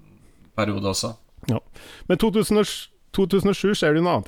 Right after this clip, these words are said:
Speaker 2: interessant, eh, sa-, i, og ikke liksom på trenerbenken eller i administrasjonen, men, eh, det skjer jo noe veldig interessant der i, eh, i, eh, i styret da, eh, i kanskje elitestyret er det vel,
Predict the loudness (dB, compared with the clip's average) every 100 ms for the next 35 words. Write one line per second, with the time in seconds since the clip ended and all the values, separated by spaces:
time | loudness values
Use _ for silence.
0 | -6 -6 -2 0 -2 -6 -4 0 2 4
1 | 4 4 4 4 2 -2 -6 -6 -4 -2
2 | 2 2 2 -2 -4 -4 0 0 0 -2
3 | -4 -4 -2 -2 -4 -4 -6 -6 -4 -2
4 | -2 -4 -4 -4 -4 -4 -4 -4 -6 -10
5 | -8 -8 -6 -4 -2 -2 -2 -2 -2 -4
6 | -4 -4 -4 -4 -4 -6 -10 -8 -10 -10
7 | -10 -8 -8 -10 -14 -20 -20 -20 -20 -20
8 | -20 _ _ -8 -4 -2 0 0 0 -2
9 | -6 -8 -4 -2 -2 -4 -4 -4 -6 -8
10 | -4 0 0 0 0 0 0 0 0 -2
11 | -4 -6 -6 -4 0 -2 -2 -8 -12 -8
12 | -4 -2 -2 -2 -6